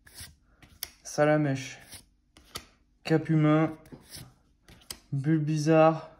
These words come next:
Samouraï en reverse et le Foury en holo. Bon, dommage. Flagados, Celerock et Pokéstop. Bon, c'est dommage.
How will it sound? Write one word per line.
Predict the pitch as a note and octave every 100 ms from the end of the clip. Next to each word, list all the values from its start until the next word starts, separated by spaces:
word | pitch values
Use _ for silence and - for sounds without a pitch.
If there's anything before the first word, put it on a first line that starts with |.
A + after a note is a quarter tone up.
| _ _ _ _ - - - _ _ _ _ _ _ _ _ -
Samouraï | - D#3+ D#3 D#3+ D#3 D#3+ D#3
en |
reverse | D3+ D3+ D#3+ E3 -
et | - A2+ - - _ _ _ _ _ -
le | C3+
Foury | B2+ D3 F3
en | F3
holo. | E3 D3 D3 -
Bon, | B2 B2+ B2+ B2 B2
dommage. | C#3+ C3 B2 A#2 - _ - - - - - - - - - - _ - - -
Flagados, | E3+ D#3+ D3 C#3 D3+ D#3+ D#3+ - - -
Celerock | - D#3 C#3+ B2+ C#3 D3 D3+ - -
et |
Pokéstop. | C#3+ C#3 C3+ C3 B2 B2 B2 A#2+
Bon, | B2+ B2 - -
c'est | - C#3+
dommage. | C#3 C#3 C#3+ D#3+